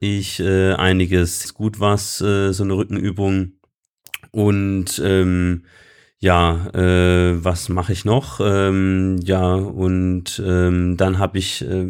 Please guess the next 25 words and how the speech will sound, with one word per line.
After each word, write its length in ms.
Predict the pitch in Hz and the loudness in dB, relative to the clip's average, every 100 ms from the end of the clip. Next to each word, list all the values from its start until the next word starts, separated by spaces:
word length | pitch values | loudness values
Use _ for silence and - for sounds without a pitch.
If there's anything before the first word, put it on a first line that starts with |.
| - | -4
ja, 200 | 90 69 | -6 -6
eine 340 | - - - | -10 -12 -4
Hantel 420 | 107 123 127 110 | 0 4 4 2
einfach 380 | - 95 95 92 | 2 0 0 -6
für 260 | - 98 95 | -4 -2 -2
die, 280 | 90 92 92 - - - - | 0 -2 -4 -12 -20 -20 -2
für 120 | 113 | 2
die 160 | 104 | 2
Arme, 440 | - 101 117 120 113 | 4 4 6 6 6
ne, 180 | 98 95 | 4 4
ich 120 | 92 | 2
weiß 100 | 95 | 0
nicht, 320 | 101 92 92 | 2 0 -2
Kurzhantel 480 | - 113 117 104 104 | 0 0 2 0 0
ist 160 | 95 101 | -2 -4
es 80 | |
dann 160 | 92 95 | -2 0
nicht, 320 | 107 110 - | 0 0 -2
einfach 240 | 95 107 101 | -2 -2 -2
so 80 | |
ein 60 | 95 | -2
Gewicht 280 | 90 110 - | -2 -4 -4
für 120 | - | -6
die 140 | 98 | -4
Arme, 440 | - 98 104 107 | -2 0 2 2